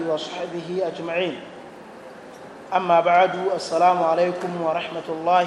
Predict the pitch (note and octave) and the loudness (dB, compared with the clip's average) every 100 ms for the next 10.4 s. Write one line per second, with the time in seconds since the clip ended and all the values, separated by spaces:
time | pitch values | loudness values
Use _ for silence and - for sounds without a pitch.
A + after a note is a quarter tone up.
0 | F3 E3 E3+ E3 F3+ F3 F3 - - - | 0 -2 0 0 2 2 2 -10 -14 -16
1 | - - - - - - - - - - | -18 -16 -14 -14 -12 -12 -14 -14 -14 -14
2 | - - - - - - - - - - | -12 -10 -10 -10 -10 -12 -12 -14 -14 -16
3 | - - - - - - - - - - | -16 -16 -16 -16 -16 -16 -18 -18 -18 -18
4 | - - - - - - - F3+ F#3+ F3 | -18 -16 -16 -16 -16 -18 -10 -2 0 0
5 | E3+ E3+ F#3+ F#3+ F#3 F#3+ F3+ F3+ F3+ F3 | -2 2 6 8 6 4 0 -2 -2 -4
6 | D#3+ D#3+ F3+ F3+ F3 F3 F3 E3+ D3+ - | -4 0 0 4 4 4 2 -4 -6 -8
7 | E3 - E3+ - F3 E3+ - - - - | -8 -6 -8 -10 -12 -12 -14 -18 -18 -20
8 | - - - - - - - - - F3 | -20 -20 -20 -20 -20 -20 -20 -20 -8 -6
9 | F3+ F3 - F#3 F3+ E3+ F3 - - F3 | -4 -6 0 -2 0 0 0 -4 -10 -10
10 | - F3+ F3 | -8 -6 -4